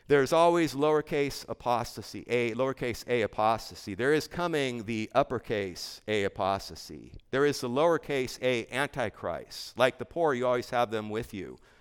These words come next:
Uh, the poor, that's a reference from the Bi-, Bible, if you're not familiar with it.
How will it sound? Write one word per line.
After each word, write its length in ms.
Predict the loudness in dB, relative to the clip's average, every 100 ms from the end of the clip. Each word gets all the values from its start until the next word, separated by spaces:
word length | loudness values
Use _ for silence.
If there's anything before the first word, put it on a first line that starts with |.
| _
Uh, 160 | 0 2
the 80 | 0
poor, 220 | -2 0
that's 180 | 0 -4
a 60 |
reference 340 | -4 -4 -6 -12
from 220 | -14 -10
the 60 | -2
Bi-, 140 | -2
Bible, 540 | -2 -2 -2 0 -6 -10
if 80 | -12
you're 60 |
not 180 | -8 -8
familiar 280 | -8 -6 -4
with 160 | -4 -4
it. 160 | -8